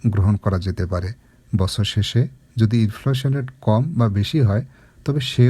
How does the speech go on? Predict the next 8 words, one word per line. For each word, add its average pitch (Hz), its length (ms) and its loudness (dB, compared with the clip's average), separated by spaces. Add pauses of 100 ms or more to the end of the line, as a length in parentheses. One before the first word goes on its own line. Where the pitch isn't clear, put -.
অনুযায়ী 143 320 0 (140)
পেমেন্ট 110 320 2
সমূহ 156 320 0
অ্যাডজাস্ট 107 500 -2
করে 120 140 2 (300)
নিতে 95 180 -2
হবে। 85 260 -4 (840)
প্রশ্ন, - 340 -2